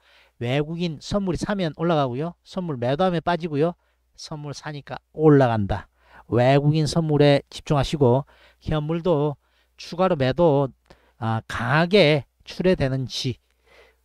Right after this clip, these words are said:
웬만큼 나와서는 개인이 좀 받쳐주니까 버텨내는데요. 선물을 좀 더 집중하시고 선물을 대량 매도하면서 시장 조정을 가져오는지 조금은 긴장할 필요가 있다.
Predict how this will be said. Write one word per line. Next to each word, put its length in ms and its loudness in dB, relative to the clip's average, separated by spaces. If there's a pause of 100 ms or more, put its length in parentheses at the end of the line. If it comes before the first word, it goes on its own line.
웬만큼 760 -4
나와서는 840 0
개인이 440 0
좀 180 -2
받쳐주니까 920 -2
버텨내는데요. 1400 2 (1300)
선물을 500 0
좀 300 0
더 120 6
집중하시고 520 -2
선물을 440 0 (100)
대량 500 2 (340)
매도하면서 960 0 (300)
시장 560 -2
조정을 540 2 (460)
가져오는지 1080 0 (560)
조금은 540 -6
긴장할 520 -2
필요가 300 -4
있다. 340 -10